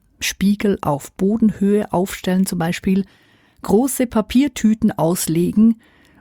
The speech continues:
oder ein paar Leckerli in der Wohnung verteilen und schon sind die Stubentiger happy und beschäftigt.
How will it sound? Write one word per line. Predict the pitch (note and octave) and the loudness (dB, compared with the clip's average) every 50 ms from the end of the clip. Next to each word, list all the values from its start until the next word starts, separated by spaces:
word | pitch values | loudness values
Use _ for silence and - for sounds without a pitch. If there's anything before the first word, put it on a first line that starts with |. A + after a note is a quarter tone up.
| _ - | _ -2
oder | F3+ F3+ - - | 0 0 0 0
ein | - D#3 D#3 | -2 -2 -4
paar | - - E3 D#3 D#3 D3+ - - | -4 -6 -6 -6 -6 -6 -6 -2
Leckerli | - D#3 D#3 E3 G3+ - - G3+ F#3 F3 F3+ F3 D3+ - | -2 0 0 0 -2 -2 -2 -2 -2 0 -2 -2 -2 -2
in | - E3+ D#3 | -2 -2 0
der | C#3+ C#3 C#3 D#3 D#3+ | 0 -2 -4 -2 -2
Wohnung | D#3 E3 F#3 G3 F#3+ F3+ | 0 2 4 2 2 2
verteilen | - - E3+ - - - - D#3 E3 E3+ F3 F3 F3 F3 D#3+ - - | 0 -4 -4 -6 -6 -6 -4 -2 0 0 2 2 2 0 -2 -4 -4
und | - D#3+ D#3+ D3+ - | -2 0 0 0 0
schon | - D#3 D#3+ E3 E3 D#3+ D3 | -2 0 2 2 2 0 0
sind | - - E3 D#3 - - | -2 -2 -2 -4 -2 -4
die | E3+ | -4
Stubentiger | - - - - G3 F#3+ F#3+ F3+ E3+ - - - E3+ E3 E3+ - C#3 | -4 -2 -2 -2 0 0 0 0 0 -2 -2 -4 -4 -2 -2 -4 -6
happy | C#3 - - - G3 - - - F#3 - - | -6 -6 -4 -4 -4 -2 -2 -2 -2 -2 -2
und | _ - C#3+ C#3 - - | _ -2 -2 -2 -4 -6
beschäftigt. | - - E3+ - - - - - - - - - - | -6 -6 -4 -4 -6 -8 -10 -12 -14 -14 -14 -16 -16